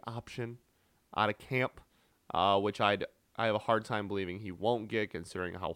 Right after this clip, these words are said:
horrible the Rockies are. Uh, obviously, I wish nothing but the best for him. He was awesome here. Even when he was hurt, he was still doing stuff with the team and, and stuff like that. So,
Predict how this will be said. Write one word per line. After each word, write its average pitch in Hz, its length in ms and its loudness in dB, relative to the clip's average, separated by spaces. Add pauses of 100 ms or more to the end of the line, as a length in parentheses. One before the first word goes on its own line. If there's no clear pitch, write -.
(100)
horrible 127 380 4
the 95 100 -4
Rockies 120 460 4
are. 120 300 4 (420)
Uh, 92 300 4
obviously, 110 300 2
I 107 40 4
wish 101 220 -2
nothing 98 240 -4
but 92 120 -6
the 90 60 -6
best 101 300 0
for 90 140 -6
him. 98 260 -4
He 101 140 -6
was 87 260 -6
awesome 110 440 2
here. 101 240 -2
Even 117 200 -2
when 113 120 0
he 101 60 -2
was 85 140 -6
hurt, 110 320 0 (580)
he - 140 -6
was 107 100 -4
still 110 200 2
doing 104 260 -2
stuff - 280 -2
with 95 100 -8
the 95 80 -6
team 98 420 -6
and, 87 180 -8
and 87 200 -8
stuff 98 260 -2
like 92 220 -2
that. 90 200 -2
So, 80 320 -6